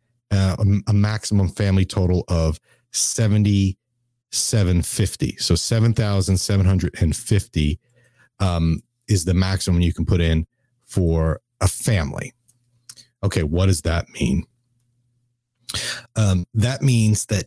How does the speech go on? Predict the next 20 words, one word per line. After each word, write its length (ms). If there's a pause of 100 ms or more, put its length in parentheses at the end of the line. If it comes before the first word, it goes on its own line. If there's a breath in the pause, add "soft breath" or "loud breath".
you 200
can 260
take 420
that 220
much 260
money 340
each 260
year, 220
assuming 420
you're 140
on 80
an 120
H 240
S 200
A, 380
a 60
high 200
deductible 640
health 280
plan, 300